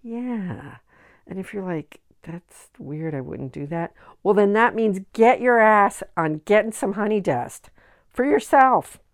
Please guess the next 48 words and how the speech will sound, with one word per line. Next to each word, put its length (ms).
all 200
right? 360
So 240
honey 360
dust, 380
I 140
highly 520
recommend 500
it. 180
You 100
know, 120
bring 300
it 80
on 160
a 80
trip, 680
bring 220
it 260
to 120
have 280
it 220
next 460
to 100
where 260
you 140
have 240
sex. 420
I 120
always 340
hate 340
saying 460
the 40
bedroom 540
because 580
I 100
have 80
sex 360
in 60
a 80
lot 160
of 80
places. 420
The 60
bedroom's 420
just 160
one 220
of 80
'em. 180